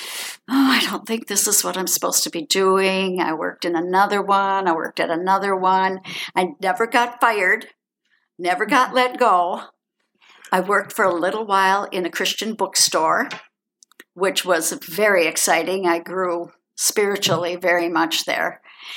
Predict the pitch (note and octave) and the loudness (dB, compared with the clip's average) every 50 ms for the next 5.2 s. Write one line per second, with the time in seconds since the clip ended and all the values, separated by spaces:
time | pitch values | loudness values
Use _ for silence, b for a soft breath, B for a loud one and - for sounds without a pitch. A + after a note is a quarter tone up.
0 | B B B B B _ - G#3+ F#3+ F#3 F#3 F3 F3 F3+ F3 E3 - - _ _ | B B B B B _ -2 2 4 4 4 4 2 0 0 -4 -4 -6 _ _
1 | _ _ _ _ _ - G3+ G3 F#3+ G3 G#3 A3 G#3+ F#3+ G3+ F3 F3+ - - F#3+ | _ _ _ _ _ 0 2 2 2 2 0 0 0 2 2 2 2 2 2 4
2 | F#3 F#3 F#3+ F#3+ - - D#3+ - F#3+ F3+ F#3 F#3 F#3+ - G3 F3 - - F#3 F#3 | 4 4 2 0 -4 -4 -2 0 0 2 2 2 2 2 0 0 -2 -4 -8 -6
3 | - G3+ F3 E3+ F3 F3 F3 F3 - - F#3 F3 F3 F3 F3+ - - F#3 F3 F3 | -2 -2 0 0 0 -2 -2 -4 -4 -2 0 0 0 -2 -4 -6 -4 -2 0 0
4 | F3 F3 F3 F3 - - - _ _ _ _ _ - - - - - - - - | 0 -2 -4 -6 -8 -12 -20 _ _ _ _ _ -4 -2 -2 -2 -2 -4 -2 -2
5 | - - - | -2 -2 -4